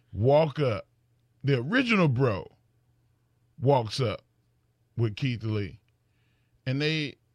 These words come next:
he, he, you know, "Oh, guys, hey." You know what? No, I was just kidding. I mean,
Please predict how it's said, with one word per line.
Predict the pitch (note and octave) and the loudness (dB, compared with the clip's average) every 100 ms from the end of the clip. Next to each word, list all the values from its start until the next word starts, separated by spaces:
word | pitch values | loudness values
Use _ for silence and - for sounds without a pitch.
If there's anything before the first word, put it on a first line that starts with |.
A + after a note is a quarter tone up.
| _ _ _ _ _ | _ _ _ _ _
he, | F#3 F#3 | -4 -4
he, | D#3+ F#3+ F#3+ F3+ G3+ | -2 -4 -4 -6 -8
you | G#3 | -8
know, | A3 A3 | -4 -2
"Oh, | A#3+ G#3+ | 0 0
guys, | F#3+ A#3 - - F#3+ D3 B2 | -2 -6 -6 -2 2 2 2
hey." | D3+ - - F3+ C3 A2+ G2 - _ _ _ - | -2 -6 -6 -4 -2 -2 -4 -10 _ _ _ -6
You | - D3 | 0 2
know | C3+ | 2
what? | B2+ B2+ B2 - _ - _ _ _ _ _ E3 | 2 0 -2 -6 _ -20 _ _ _ _ _ -4
No, | C3+ - | -4 -4
I | - E3 | -4 0
was | B2 E2+ | 0 0
just | F#2+ E2+ - | -4 -6 -8
kidding. | - F#2+ F2+ F2+ F#2 G#2 | -6 -4 -4 -4 -4 -4
I | |
mean, | G#2+ G#2+ - | -4 -4 -8